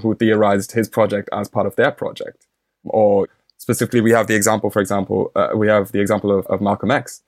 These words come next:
who did, before he was assassinated, did a big trip to Africa, met with a lot of different leaders, some very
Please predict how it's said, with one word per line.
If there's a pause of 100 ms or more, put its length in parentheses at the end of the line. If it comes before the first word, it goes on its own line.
(300)
who
did,
before
he
was
assassinated,
did
a
big
trip
to
Africa, (320)
met
with
a
lot
of (260)
different
leaders,
some
very